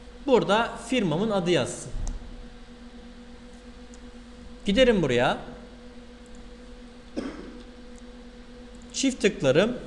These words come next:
Nikon üç D C M M rapor derim. Altında da bir satır var.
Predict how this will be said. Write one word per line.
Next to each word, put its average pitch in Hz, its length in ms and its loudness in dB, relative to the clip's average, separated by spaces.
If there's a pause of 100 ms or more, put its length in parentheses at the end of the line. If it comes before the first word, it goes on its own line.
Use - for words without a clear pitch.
(1500)
Nikon 226 420 6 (1600)
üç 220 300 0
D 202 280 8 (2750)
C 180 300 4
M 175 180 4
M 196 60 0 (1200)
rapor 147 340 0 (1500)
derim. 165 380 4 (2500)
Altında 226 500 4
da 226 100 8
bir 202 100 4
satır 165 320 2
var. 190 400 4